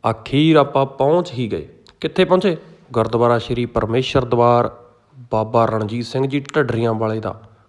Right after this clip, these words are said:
ਬਣਾਇਆ ਹੋਇਆ ਗੁਰਦੁਆਰਾ। ਦੇਖੋ ਜੀ, ਕਰੋ ਦਰਸ਼ਨ ਤੇ ਅੱਗੇ ਵੀ ਲੈ ਕੇ ਚੱਲਦੇ ਹਾਂ ਤੁਹਾਨੂੰ। ਲਓ ਜੀ, ਕਰੋ ਦਰਸ਼ਨ ਦਰਬਾਰ ਸਾਹਿਬ ਦੇ।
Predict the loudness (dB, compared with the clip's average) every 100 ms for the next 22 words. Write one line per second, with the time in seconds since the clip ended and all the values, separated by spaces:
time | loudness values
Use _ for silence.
0 | -12 -2 0 0 -2 -6 -6 -8 -6 -6
1 | -6 -8 -18 -20 -20 -20 -20 -20 -20 _
2 | _ _ 0 0 2 0 -2 0 2 4
3 | 4 2 -2 -4 -8 -20 _ _ _ _
4 | _ -10 -8 -8 -12 -20 _ _ -20 -10
5 | -6 -2 -2 -2 -4 -4 -4 -2 -2 -2
6 | -6 -8 -8 -12 _ _ _ _ _ _
7 | _ _ _ _ _ _ -6 0 0 0
8 | -2 -4 -2 -2 -2 -4 -6 -8 -10 -10
9 | -6 -4 -2 -2 -4 -8 -8 -10